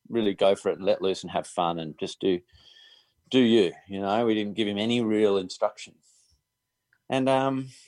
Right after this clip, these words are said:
and that's what happened. And it's just, I think it just, um, it just fits perfectly. Bec-, it just gives the song that, it's just the final piece of the puzzle, really, for that song.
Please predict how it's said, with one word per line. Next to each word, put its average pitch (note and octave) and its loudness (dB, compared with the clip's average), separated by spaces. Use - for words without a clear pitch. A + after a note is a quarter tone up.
and B2 0
that's C3+ -2
what B2+ 2
happened. B2 0
And A#2+ -4
it's B2+ -8
just, - -12
I D#3 0
think F3 -2
it B2+ 2
just, - -4
um, G2 -4
it C#3+ -18
just D#3+ -10
fits - -2
perfectly. A2+ 0
Bec-, - -14
it - -8
just - -14
gives A2 -10
the G#2+ -6
song A#2 0
that, F#2+ -2
it's C3+ -10
just F#3 -8
the B2+ 2
final G#2+ 2
piece G#2+ -4
of - -18
the F#2+ -4
puzzle, G#2 -4
really, F#2+ -4
for G#2 -14
that F#2 -4
song. G2+ -6